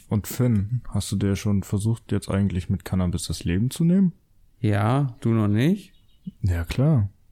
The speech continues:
Speaker 1: Ist doch
Speaker 2: Ist doch
Speaker 1: absolut realistisch und möglich.
Speaker 2: Ja, das Ärzteblatt sagt, es ist okay.
Speaker 1: <laughs> Das Ärzteblatt sagt, es, äh, ist in den U S A seit der Legalisierung die Zahl der Menschen steigt, die sich mit Cannabis das Leben nehmen wollen.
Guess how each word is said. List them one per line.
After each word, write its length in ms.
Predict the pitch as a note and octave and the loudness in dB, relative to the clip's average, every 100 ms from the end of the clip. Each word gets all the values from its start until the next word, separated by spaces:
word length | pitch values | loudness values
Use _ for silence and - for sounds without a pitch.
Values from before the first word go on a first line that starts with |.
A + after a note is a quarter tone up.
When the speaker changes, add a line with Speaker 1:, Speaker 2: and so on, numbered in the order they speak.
| _ _ _ - | _ _ _ -16
Speaker 1:
Ist 200 | - - | -8 -4
doch 140 | F#2 | -2
Speaker 2:
Ist 160 | A2 - | -2 -4
doch 60 | |
Speaker 1:
absolut 540 | G#2+ - A#2 G#2+ G#2+ G2+ | -6 -2 2 4 4 4
realistisch 580 | G#2 G#2 - - A#2 - | 4 4 2 0 0 0
und 160 | F2+ - - | -2 -2 -2
möglich. 600 | G2 C3 F3 - F2+ - - - - - - - - - | 2 2 2 0 -2 -4 -16 -20 -20 -20 -20 -20 -8 0
Speaker 2:
Ja, 360 | A2+ A2+ G#2+ - - - | 2 2 0 -6 -20 -10
das 140 | - - | -6 -2
Ärzteblatt 680 | C#2 G#2+ - B2+ B2 C3 | 2 2 0 0 0 0
sagt, 280 | - C3+ D#3 | 0 0 0
es 500 | D3 D#3+ - - F3 E3+ - - | -2 -4 -8 -6 -6 -8 -18 -8
ist 280 | - - - | -4 2 2
okay. 260 | E3 - G#3+ G3+ - | 0 -2 0 2 0
Speaker 1:
<laughs> 200 | - - | -2 -6
Das 180 | - E2+ | -6 -4
Ärzteblatt 600 | F2+ F2+ - A#2 B2 A#2 | -2 0 0 2 2 2
sagt, 340 | A#2+ B2 B2 - | 2 2 0 0
es, 100 | A#2 | 2
äh, 540 | A#2 A#2 A#2+ A2 A#2 | 4 4 4 2 0
ist 260 | A2+ - - - - - | -2 -4 -14 -20 -20 -8
in 140 | - C3 | 2 4
den 180 | B2+ B2 | 4 4
U 160 | C3 | 4
S 180 | C3+ - | 4 2
A 320 | B2+ C3 C3+ | 2 4 6
seit 220 | C3 C3 | 4 4
der 100 | B2 | 4
Legalisierung 840 | A#2+ B2 B2+ B2+ B2 C3 C3 C3+ B2 | 4 6 6 6 6 6 6 6 6
die 100 | A2+ | 2
Zahl 300 | - B2+ B2+ | 2 4 6
der 80 | B2 | 6
Menschen 340 | B2+ C3 C3+ | 6 4 2
steigt, 420 | - - F#3+ - | -2 2 2 2
die 100 | G#2 | 2
sich 180 | F2+ E2+ | 4 2
mit 160 | F#2 - | 0 2
Cannabis 400 | G#2+ F#2+ F2 - | 2 2 2 0
das 160 | F2+ | 0
Leben 240 | G#2 D#3 A#2+ | 2 4 4
nehmen 260 | E2+ E2 | 4 4
wollen. 260 | D#3+ - | 4 4